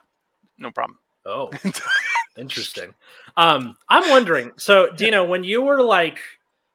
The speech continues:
Speaker 2: I kn-, I know it was probably different for you 'cause you were, like, saving yourself for marriage. Like, did you start dating after high school and looking for a wife at the time, or how did that work?
Speaker 1: So, okay.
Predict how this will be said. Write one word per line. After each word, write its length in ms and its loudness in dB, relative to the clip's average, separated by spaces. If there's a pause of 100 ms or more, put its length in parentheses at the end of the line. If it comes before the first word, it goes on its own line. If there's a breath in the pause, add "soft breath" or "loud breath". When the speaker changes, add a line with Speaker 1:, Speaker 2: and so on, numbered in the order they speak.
(480)
Speaker 2:
I 120 6
kn-, 120 -2
I 120 4
know 180 2
it 160 0
was 160 -6
probably 420 -4
different 360 -10
for 80 -8
you 180 -12
'cause 180 -16
you 60 -14
were, 100 -12
like, 220 -14
saving 280 -18
yourself 340 -16
for 140 -20
marriage. 760 -14
Like, 160 -4
did 140 -6
you 80 -4
start 340 2
dating 300 4
after 260 4
high 200 2
school 340 2
and 100 -2
looking 260 -2
for 440 -6 (480)
a 60 2
wife 300 4
at 120 -4
the 80 -8
time, 320 -2
or 60 2
how 120 0
did 120 -2
that 200 2
work? 140 0
Speaker 1:
So, 960 6 (540)
okay. 160 0